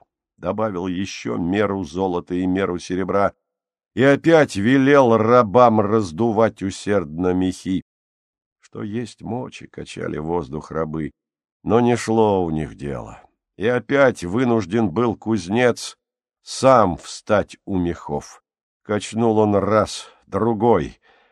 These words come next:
а на третий раз поднялась над дном горнила дева с чудным тонким станом, серебряным лицом и золотыми волосами.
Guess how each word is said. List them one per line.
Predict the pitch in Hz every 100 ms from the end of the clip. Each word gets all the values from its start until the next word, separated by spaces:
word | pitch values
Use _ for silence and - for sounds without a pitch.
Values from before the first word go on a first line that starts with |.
| _
а | - 107
на | 120 127
третий | 135 156 143 139
раз | 135 127 139 120
поднялась | - 123 127 95 117 120 127 117 -
над | 87 101 107 76
дном | 69 95 113 107 90
горнила | 71 101 92 95 117 101 104
дева | 90 62 107 127 117 107 110 101
с | - -
чудным | - - 107 95 85 101 101 -
тонким | - 101 90 - 98
станом, | 92 - - 98 107 104 101 95 78 _ _ _ _
серебряным | - 117 110 117 92 104 104 101 95
лицом | 92 98 - - - 110 92
и | 92
золотыми | 82 90 90 - 98 82
волосами. | 82 85 82 82 - 71 64 -